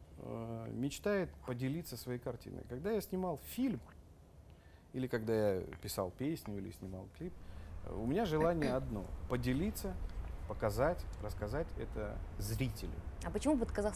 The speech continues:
Speaker 2: с казахстанского зрителя не начать?
Speaker 1: А мы и начали, мы провели две премьеры.
Speaker 2: Ну, это две премьеры, это, это, это, это двести человек, которые увидели.
Speaker 1: Да.
Speaker 2: То есть больше ничего. До зрителя этот фильм, как обычно, к-, о-, очередной казахстанский конкурсный
Speaker 1: Объясню.
Speaker 2: фильм,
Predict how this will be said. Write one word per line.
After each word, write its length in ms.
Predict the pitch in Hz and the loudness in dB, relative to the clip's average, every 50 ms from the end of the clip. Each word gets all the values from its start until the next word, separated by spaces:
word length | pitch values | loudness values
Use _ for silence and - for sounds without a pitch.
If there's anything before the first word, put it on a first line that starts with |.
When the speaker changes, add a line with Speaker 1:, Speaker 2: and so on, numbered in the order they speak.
| - - | 0 -2
Speaker 2:
с 100 | - - | 0 2
казахстанского 540 | 208 202 190 - 214 220 - - 190 185 | 4 4 6 6 4 4 4 2 0 0
зрителя 300 | 185 190 190 - 175 170 | 0 0 0 0 -2 -2
не 100 | 170 175 | -2 -2
начать? 340 | 175 175 170 - 170 165 165 - - - - - - - - - - - - - - | -2 -2 -2 -2 -2 -4 -4 -6 -6 -6 -6 -6 -6 -6 -6 -6 -6 -6 -6 -6 -6
Speaker 1:
А 40 | 101 | -4
мы 180 | 101 101 104 107 | -2 0 2 2
и 20 | |
начали, 440 | 107 120 185 208 - 233 220 214 196 160 | 4 4 4 4 2 0 0 0 0 0
мы 80 | 131 117 | -2 -2
провели 560 | - 120 117 113 117 110 110 107 104 101 - - - 107 | 0 2 2 4 4 4 4 2 2 0 0 -2 0 2
две 140 | 113 117 107 | 2 2 2
премьеры. 580 | - - 107 104 98 95 98 98 95 95 120 - 175 | 2 0 -2 0 0 0 0 0 0 0 -2 -2 -2
Speaker 2:
Ну, 80 | 175 | -2
это 120 | 165 - 165 | 0 -2 0
две 160 | 165 202 196 | 0 2 2
премьеры, 360 | 170 185 175 175 208 247 262 | 2 2 4 4 4 4 4
это, 120 | 214 185 165 - | 4 2 0 0
это, 180 | - 160 175 160 | 0 0 0 0
это, 180 | - - 165 - - - | 0 -2 -2 -2 -4 -4
это 160 | 165 165 165 | -4 -2 -2
двести 260 | 151 170 165 - 151 | -2 -2 -2 -2 -4
человек, 360 | - - 160 156 139 127 - | -4 -2 -2 -2 -2 -2 -4
которые 300 | - 131 - 135 139 143 | -6 -8 -8 -6 -6 -6
увидели. 360 | 143 139 139 123 - 131 131 - - - - - - | -6 -6 -6 -8 -8 -10 -12 -12 -14 -16 -12 -10 -8
Speaker 1:
Да. 160 | 185 175 175 | -6 -4 -2
Speaker 2:
То 40 | 180 | -2
есть 120 | 175 170 | 0 4
больше 280 | 180 220 247 - - 208 | 4 4 4 4 2 0
ничего. 460 | 180 170 165 - - 190 170 160 147 | 0 0 0 -2 -2 -2 0 0 0
До 140 | 147 160 170 | 2 2 2
зрителя 380 | 175 202 254 262 - 262 226 196 | 4 4 2 4 4 2 2 2
этот 180 | - 170 - | 2 -2 -2
фильм, 200 | - 214 220 208 | 0 2 2 2
как 200 | 190 190 - - | 2 0 0 0
обычно, 420 | 165 165 180 175 - - - 147 143 | 0 2 2 0 0 -2 -6 -6 -6
к-, 40 | - - - - - - - - - | -6 -10 -14 -14 -14 -12 -12 -4 -2
о-, 80 | 170 - - | -2 0 0
очередной 560 | 175 170 165 - 208 185 185 175 175 170 156 | 0 0 2 4 4 4 4 4 4 2 2
казахстанский 520 | - 160 165 160 - 170 147 147 - - 151 | 2 0 0 0 2 0 0 0 0 -2 0
конкурсный 360 | - 175 156 151 156 185 233 | 2 2 4 4 4 4 4
Speaker 1:
Объясню. 220 | 240 202 - - 339 | 4 6 6 6 6
Speaker 2:
фильм, 140 | 339 302 | 6 4